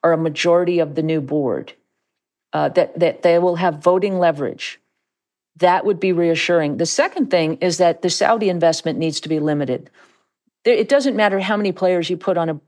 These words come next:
P G A Tour board of directors. If the Saudis are the hundred percent sole investors who have first right of refusal to any other investors, the money will rule, right? That leverage is insurmountable. And so I think the thing to do is to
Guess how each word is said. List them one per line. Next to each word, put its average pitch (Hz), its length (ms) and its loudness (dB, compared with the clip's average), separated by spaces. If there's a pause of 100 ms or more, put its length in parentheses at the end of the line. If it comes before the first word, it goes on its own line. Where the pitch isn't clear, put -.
(120)
P 208 120 -6
G 185 140 -2
A 170 60 0
Tour 170 220 -4
board 165 240 0
of 160 80 -4
directors. 156 560 -2 (420)
If 269 220 2
the 277 80 -4
Saudis 185 480 2
are 156 60 2
the 160 80 0
hundred 220 320 -2
percent 190 340 -2
sole 190 320 0
investors 165 560 0
who 170 140 0
have 160 240 -2
first 208 360 -2
right 165 220 2
of 160 100 -6
refusal 160 500 -2
to - 200 -6
any 170 220 -2
other 156 160 0
investors, 147 640 -2 (480)
the 196 100 2
money 202 320 2
will 170 240 0
rule, 139 420 -4 (500)
right? 160 400 0 (380)
That 185 300 2
leverage 165 520 0
is 165 140 -2
insurmountable. 156 1040 -4
And 165 180 0
so 165 460 2 (240)
I 170 100 0
think 240 260 -2
the 254 60 -2
thing 202 200 0
to 202 100 -2
do 160 400 0
is 160 200 0
to 156 380 0